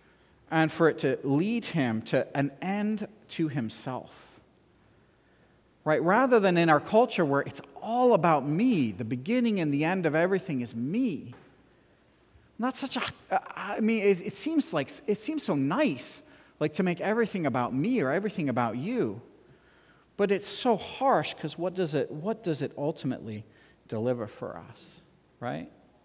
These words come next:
Me, I, I am the problem,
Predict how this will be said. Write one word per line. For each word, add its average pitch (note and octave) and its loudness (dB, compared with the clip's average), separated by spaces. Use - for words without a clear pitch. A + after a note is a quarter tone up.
Me, F3+ 2
I, G3+ 4
I A3 0
am E3+ 0
the B2+ 2
problem, C#3 8